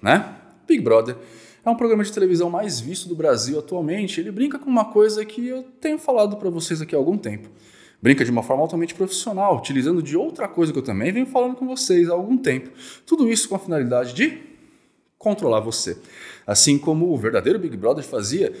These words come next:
e que eu vou contar pra vocês mais pra frente no vídeo. No fim,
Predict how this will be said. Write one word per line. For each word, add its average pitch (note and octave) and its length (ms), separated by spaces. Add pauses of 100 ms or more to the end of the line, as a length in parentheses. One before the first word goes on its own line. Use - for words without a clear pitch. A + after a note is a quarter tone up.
(260)
e B3+ 60
que D4 100
eu D#4 60
vou D#4 100
contar B3 320
pra C#3+ 100
vocês C3+ 360
mais G#2 140
pra A#2 120
frente F2+ 260
no C#3 80
vídeo. F2+ 300 (420)
No C#4 80
fim, D#3+ 360